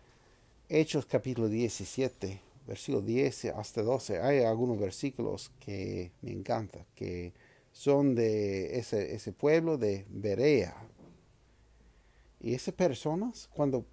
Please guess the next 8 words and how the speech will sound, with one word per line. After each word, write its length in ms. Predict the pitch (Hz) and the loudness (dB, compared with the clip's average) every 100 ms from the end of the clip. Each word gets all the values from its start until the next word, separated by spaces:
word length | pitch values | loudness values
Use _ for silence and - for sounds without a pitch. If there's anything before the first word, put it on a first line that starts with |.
| - _ - 73 - | -20 _ -20 -20 -2
cuando 340 | 123 131 123 | 0 2 0
Pablo 480 | - 120 127 160 165 | 2 4 4 2 -4
predicó, 840 | - 123 110 104 90 107 120 202 226 _ _ _ _ - | 0 4 4 2 -2 0 0 0 -6 _ _ _ _ -4
ellos 360 | 147 170 127 | -2 -2 -6
buscaban 800 | 110 110 - 160 143 107 95 101 - - _ _ _ _ _ _ _ _ _ _ _ | -6 -6 0 4 4 2 -4 -14 -18 -20 _ _ _ _ _ _ _ _ _ _ _
con 240 | - 113 | -4 0
mucha 280 | 170 220 175 | 2 2 0
diligencia 920 | 139 131 107 95 107 95 - 85 - | 2 2 0 -2 -4 -4 -10 -12 -16